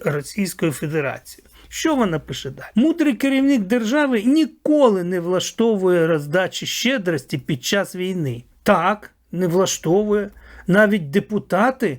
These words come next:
навіть депутат Разумков подав законопроект, щоб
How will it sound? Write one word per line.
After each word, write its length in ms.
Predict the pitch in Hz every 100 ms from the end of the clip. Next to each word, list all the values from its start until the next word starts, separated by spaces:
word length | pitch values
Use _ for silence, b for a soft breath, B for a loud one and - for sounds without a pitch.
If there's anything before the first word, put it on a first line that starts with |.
| -
навіть 420 | 139 226 247 202
депутат 680 | 190 - 254 - 277 294 285
Разумков 800 | 269 214 262 247 - 277 196 135
подав 640 | - 180 143 202 190 127 - -
законопроект, 1120 | 147 196 - 190 165 131 156 156 233 294 - _
щоб 540 | - - - 214 254